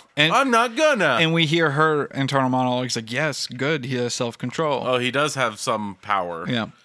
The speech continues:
Speaker 2: He can
Speaker 1: Uh,
Speaker 2: resist.
Speaker 1: Because no one else can. Whenever they use the voice on anybody that isn't a potential Bene Gesserit or a Bene Gesserit in general, they immediately succumb to the voice.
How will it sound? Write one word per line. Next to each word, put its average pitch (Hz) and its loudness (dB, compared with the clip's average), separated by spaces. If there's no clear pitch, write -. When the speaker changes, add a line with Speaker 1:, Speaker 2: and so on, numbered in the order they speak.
Speaker 2:
He 131 -4
can 127 0
Speaker 1:
Uh, 123 -2
Speaker 2:
resist. 117 -4
Speaker 1:
Because 139 2
no 156 2
one 147 2
else 135 0
can. 120 -2
Whenever 127 -2
they 135 2
use 135 -2
the 131 -6
voice 135 -2
on 131 -4
anybody 131 -2
that 123 -4
isn't 135 0
a 127 -2
potential 139 -6
Bene 123 -2
Gesserit 143 0
or 127 0
a 123 -4
Bene 120 -4
Gesserit 123 -2
in 123 -6
general, 139 0
they 131 0
immediately 127 0
succumb 123 -2
to 120 -8
the 110 -8
voice. - -12